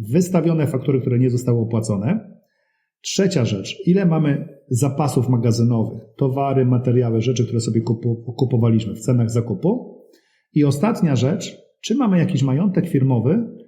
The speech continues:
który zamykając firmę byśmy sprzedali. Tutaj bierzemy sobie kwotę, wartość rynkową. Tylko to, co byśmy sprzedali. Nie tam, nie, nie wszystkie rzeczy, tylko kil-, kilka rzeczy, które mielibyśmy. Czyli to są te nasze, to są nasze aktywa, na których robimy biznes.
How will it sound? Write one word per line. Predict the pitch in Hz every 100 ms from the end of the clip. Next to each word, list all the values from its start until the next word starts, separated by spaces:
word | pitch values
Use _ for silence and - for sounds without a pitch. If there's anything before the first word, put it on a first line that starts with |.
| _ _ -
który | - 196 175
zamykając | 147 135 165 170 135 -
firmę | 165 160 147 131
byśmy | 123 127
sprzedali. | 117 - 120 101 - - -
Tutaj | 143
bierzemy | 139 131 131
sobie | 120 110 110 110 - -
kwotę, | 139 131 -
wartość | 117 143 135 110
rynkową. | 123 113 98 87 -
Tylko | 269 202
to, | -
co | - 131
byśmy | 123 123
sprzedali. | - 117 95 110 - - _ -
Nie | 139
tam, | 113 110 117
nie, | 135
nie | 165 147
wszystkie | 131 -
rzeczy, | 113 175 139
tylko | 123 117
kil-, | 117 -
kilka | 147 135 123
rzeczy, | 123 123 113
które | 113 107 - - _ -
mielibyśmy. | 120 131 123 113 123 120
Czyli | - 190
to | 208
są | 190 180
te | 156
nasze, | 156 - 147 139 131 - _ _ _
to | - 156
są | 160
nasze | 151 175
aktywa, | 135 127 - 196 170
na |
których | - 156
robimy | 135 131 135
biznes. | 117 110 92 - - _